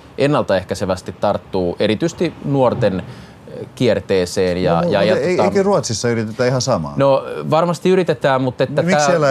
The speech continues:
Speaker 1: tää on,
Speaker 2: epäonnistuu ja
Speaker 1: ö,
Speaker 2: täällä onnistuisi?
Speaker 1: monestakin syystä varmasti, mutta tää on sellainen, joka meillä selvästi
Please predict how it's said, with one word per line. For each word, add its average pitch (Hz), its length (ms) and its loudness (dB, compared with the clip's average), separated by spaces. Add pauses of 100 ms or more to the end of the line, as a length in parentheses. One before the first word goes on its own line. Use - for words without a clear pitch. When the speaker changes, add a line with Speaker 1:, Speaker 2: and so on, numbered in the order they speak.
Speaker 1:
tää 151 220 2
on, 143 80 4
Speaker 2:
epäonnistuu 135 240 0
ja 104 120 2
Speaker 1:
ö, 107 60 2
Speaker 2:
täällä 101 340 0
onnistuisi? 87 500 -6 (560)
Speaker 1:
monestakin 139 720 0 (140)
syystä 143 380 0
varmasti, 123 420 0
mutta 120 240 -4
tää 139 200 0
on 127 80 -2
sellainen, 120 400 2
joka 117 240 0
meillä 135 300 2
selvästi 104 600 0